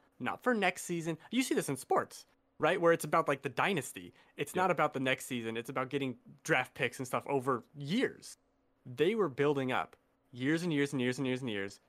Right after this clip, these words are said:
Speaker 1: to deliver now. And that's what Sony's scared of, and that's what they should be scared of, because the, like I mentioned, the fruit on that tree is gonna start dropping down on people, and it's gonna be potentially bad when you can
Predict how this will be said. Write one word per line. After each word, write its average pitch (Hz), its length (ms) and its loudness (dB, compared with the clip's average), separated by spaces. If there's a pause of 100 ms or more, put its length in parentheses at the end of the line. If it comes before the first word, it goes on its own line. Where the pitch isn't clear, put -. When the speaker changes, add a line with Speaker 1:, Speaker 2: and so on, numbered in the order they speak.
(640)
Speaker 1:
to 123 100 -8
deliver 127 580 2 (340)
now. 110 380 -2 (880)
And 131 300 2
that's 147 360 2
what 143 120 -2
Sony's 123 360 -2
scared 113 280 0
of, 104 100 -2
and 117 100 -6
that's 123 120 0
what 135 80 -4
they 107 80 -6
should 269 220 0
be 131 100 0
scared 107 320 0
of, 95 160 -4 (440)
because 131 300 0
the, 147 280 4
like 117 200 2
I 131 200 0
mentioned, 156 360 -2 (200)
the 127 80 -2
fruit 247 360 2 (120)
on 170 180 4
that 214 180 2
tree 131 400 0 (240)
is - 80 -20
gonna 147 100 0
start 156 240 0
dropping 175 360 4
down 196 220 6
on 160 100 4
people, 110 440 -4 (520)
and 131 140 -2
it's 131 280 -4
gonna 165 160 2
be 170 120 0
potentially 165 480 0
bad 147 280 4
when 127 140 2
you 131 80 -2
can 127 260 -2